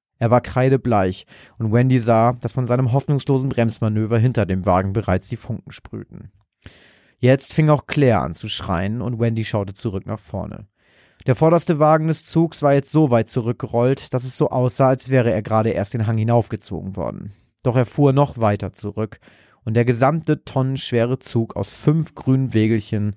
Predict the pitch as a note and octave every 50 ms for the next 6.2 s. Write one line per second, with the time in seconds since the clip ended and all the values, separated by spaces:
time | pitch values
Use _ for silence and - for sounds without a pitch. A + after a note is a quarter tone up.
0 | _ - - _ _ _ _ - G#2 G#2+ A#2 B2+ - - - C#3 - - - C#3
1 | C#3 C3+ - - C3+ B2+ - - - B2 G#2 G#2 G#2 G#2 - G2+ G2+ - - C3+
2 | C3 C3 C3 - - - G2+ G2+ G2 - - G2 G2 G2+ G2+ - - D3+ D#3 -
3 | - - - C3+ C3 B2 A2+ G2+ G#2 - - G#2+ G#2 - - - B2 A2+ - G#2
4 | G#2 G2+ - - - - - A2 A#2+ A#2+ - - G#2 F#2+ G#2 A2+ - - F#2 F2+
5 | F2+ F2 F2 F#2 - - G2 F#2+ F#2+ F#2 G#2+ G2+ - - F#2+ F#2 F2+ F#2 F#2+ G2
6 | G2 G2+ G#2